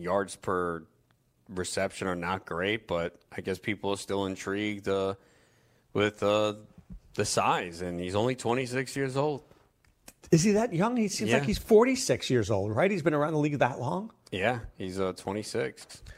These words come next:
Speaker 2: All right, two more football notes for you, Adam. Christian McCaffrey was t-, asked a question about his workload. Did you know that he played in ninety-one point three percent of their snaps last year?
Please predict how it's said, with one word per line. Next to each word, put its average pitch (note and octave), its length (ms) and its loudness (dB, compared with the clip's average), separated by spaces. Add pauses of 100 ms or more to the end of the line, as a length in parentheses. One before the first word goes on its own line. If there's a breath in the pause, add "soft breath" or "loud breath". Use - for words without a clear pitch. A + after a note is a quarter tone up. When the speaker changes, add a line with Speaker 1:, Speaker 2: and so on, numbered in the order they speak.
(180 loud breath)
Speaker 2:
All B2+ 60 10
right, B2 140 8
two F#3 160 8
more E3 120 6
football C#3 380 6
notes A#2 220 0
for A#2+ 100 2
you, A2 100 2
Adam. A2 280 -2 (240 soft breath)
Christian F#3+ 400 6
McCaffrey D#3 580 4
was C#3+ 160 0
t-, - 100 -4 (160)
asked C#3+ 300 4
a - 40 -12
question C#3+ 260 4
about B2+ 140 6
his G#2 100 0
workload. B2 560 4 (240 loud breath)
Did D#3 120 0
you E3 60 2
know C#4 160 8
that F4 100 2
he F3 120 4
played D3 240 4
in A#2 180 2
ninety-one C3 640 4
point A#2+ 260 2
three B2 160 4
percent A#2+ 360 2
of A2 80 0
their A2 140 2
snaps - 460 -2
last G#2 320 2
year? G#2 240 -2